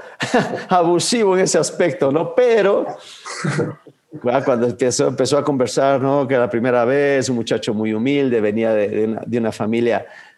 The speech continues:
de una familia que no había tenido la posibilidad de, de salir nunca en avión, o sea, siempre iban a todo lado en, en,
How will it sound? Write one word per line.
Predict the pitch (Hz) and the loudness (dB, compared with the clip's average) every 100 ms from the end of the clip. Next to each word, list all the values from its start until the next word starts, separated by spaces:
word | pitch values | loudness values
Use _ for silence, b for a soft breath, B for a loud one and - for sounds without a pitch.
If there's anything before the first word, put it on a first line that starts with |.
| _ | _
de | 120 | -4
una | 123 | -2
familia | 123 113 127 123 | 0 0 2 0
que | - 113 | 0 0
no | 120 | 2
había | 117 123 113 | 2 2 0
tenido | 104 117 | 0 0
la | 117 - | 0 -2
posibilidad | 104 120 113 | -4 -2 0
de, | 110 95 | 0 0
de | 101 | -2
salir | - 113 120 | -4 -2 -2
nunca | 113 110 107 | -2 -2 -4
en | 98 | -2
avión, | 101 151 180 180 170 143 | -2 2 2 4 2 0
o | 120 | -2
sea, | 117 | -4
siempre | - 120 117 | -2 -4 -2
iban | 113 110 | 0 0
a | 104 | -2
todo | - 110 | 0 0
lado | 104 101 | 2 0
en, | 101 - | -2 -8
en, | - 92 | -10 -10